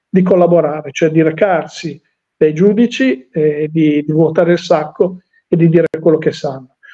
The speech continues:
Cioè, secondo me, con un preciso mandato ci sono due piani, c'è quello delle carte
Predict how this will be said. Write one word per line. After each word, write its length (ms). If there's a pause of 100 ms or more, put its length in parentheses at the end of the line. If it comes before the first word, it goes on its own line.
(120)
Cioè, 140
secondo 340
me, 180
con 200
un 380
preciso 540
mandato 960
ci 120
sono 240
due 220
piani, 460
c'è 180
quello 520
delle 240
carte 840